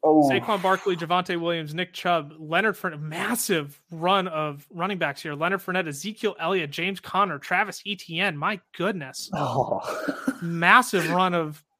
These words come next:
Speaker 2: running backs
Speaker 1: Painful.
Speaker 2: there.
Speaker 1: Painful
Speaker 2: I guess
Speaker 1: for
Speaker 2: I
Speaker 1: a guy that doesn't have any running backs at the moment either.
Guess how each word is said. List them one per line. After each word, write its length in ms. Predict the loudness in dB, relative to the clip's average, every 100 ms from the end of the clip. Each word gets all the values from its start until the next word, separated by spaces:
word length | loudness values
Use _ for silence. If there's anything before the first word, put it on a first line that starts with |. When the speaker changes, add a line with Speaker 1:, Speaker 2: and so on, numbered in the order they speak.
| _ -4
Speaker 2:
running 320 | 2 4 6
backs 200 | 4 4
Speaker 1:
Painful. 160 | 2 2
Speaker 2:
there. 160 | -4 -10 _ -20 -20 _ _ -14 0
Speaker 1:
Painful 200 | 6 8
Speaker 2:
I 40 |
guess 200 | 8 6
Speaker 1:
for 100 | 8
Speaker 2:
I 60 | 6
Speaker 1:
a 40 |
guy 240 | 6 2 2
that 200 | 0 -2
doesn't 240 | -4 -4
have 420 | -4 0 0 -2
any 280 | -2 -2 -2
running 240 | -2 -2 -2
backs 280 | -4 -4 -8
at 80 |
the 80 | -10
moment 360 | -8 -8 -10 -8
either. 420 | -6 -6 -6 -8